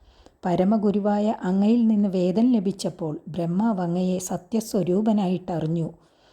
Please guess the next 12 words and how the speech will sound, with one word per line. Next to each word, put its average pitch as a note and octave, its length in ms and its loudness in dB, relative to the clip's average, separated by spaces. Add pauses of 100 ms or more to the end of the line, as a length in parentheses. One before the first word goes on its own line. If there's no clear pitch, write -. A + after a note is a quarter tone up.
(200)
അതുകൊണ്ട് A3+ 440 2
വേദത്തിൻ്റെ A#3 640 0
പ്രകാശം F#3 720 -4
അങ്ങയുടെ G#3 480 0
കാരുണ്യ G#3+ 540 2
നിമിത്തം F#3 680 -2
ഏതൊരു F#3+ 360 0
ഹൃദയത്തിൽ G#3 560 -2
ഉണ്ടാകുന്നുവോ F#3+ 840 0 (540)
ആ F#3 200 2
ഹൃദയത്തിൽ A3+ 640 0
മാത്രമേ F3 640 -4